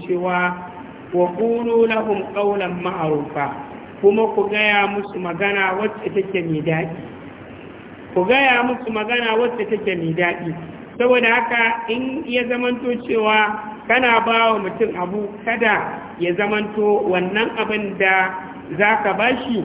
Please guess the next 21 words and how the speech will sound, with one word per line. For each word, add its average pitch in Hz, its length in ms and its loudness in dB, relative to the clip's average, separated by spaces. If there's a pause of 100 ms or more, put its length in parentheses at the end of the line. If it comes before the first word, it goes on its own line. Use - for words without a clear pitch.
(300)
ya 170 240 -2
zamanto 196 640 0
cewa 180 680 0
ka 180 60 -2
ƙi 190 240 0
gaya 208 320 4
masa 190 560 2
magana 175 480 -4
mai 147 160 -4
daɗi. 160 380 -4 (400)
Wasu 240 260 4
malaman 226 480 0
kuma 214 240 -4
suka 208 240 -2
ce 202 100 -2
ma'anar 185 380 0
"wa 208 160 2
qulu 208 320 2
lahum 208 320 0
qawlan 202 320 -2
ma'rufa", 214 800 0